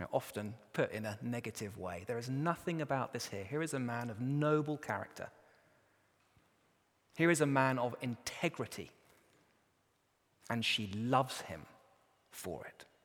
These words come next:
Verse four. "Take me away with you. Let us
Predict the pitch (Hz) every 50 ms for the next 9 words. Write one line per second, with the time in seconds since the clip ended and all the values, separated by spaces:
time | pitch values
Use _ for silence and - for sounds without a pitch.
0 | _ _ _ _ _ _ _ _ _ _ _ _ _ _ _ _ _ _ _ _
1 | _ _ _ _ _ _ _ _ _ _ _ _ _ _ _ _ - - - -
2 | - 139 139 139 - - - 80 - - - - - - - - - _ _ _
3 | _ _ _ _ _ _ _ _ - - - _ - - - 202 202 220 214 -
4 | - 185 185 190 185 190 202 - 180 165 156 151 151 147 147 147 143 143 147 147
5 | - 147 151 147 135 - 120 120 113 104 98 98 - - - - - _ _ -
6 | - - _ _ _ _ _ _ _ _ - - - 147 165 175 170 - - 185
7 | 170 - - - -